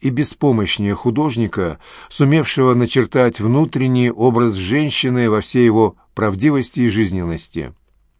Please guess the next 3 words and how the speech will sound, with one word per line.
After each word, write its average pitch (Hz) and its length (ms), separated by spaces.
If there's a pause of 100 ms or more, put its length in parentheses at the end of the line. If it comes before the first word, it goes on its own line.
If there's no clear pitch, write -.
(840)
Не 147 220
осуждение 135 840
Риты – 101 520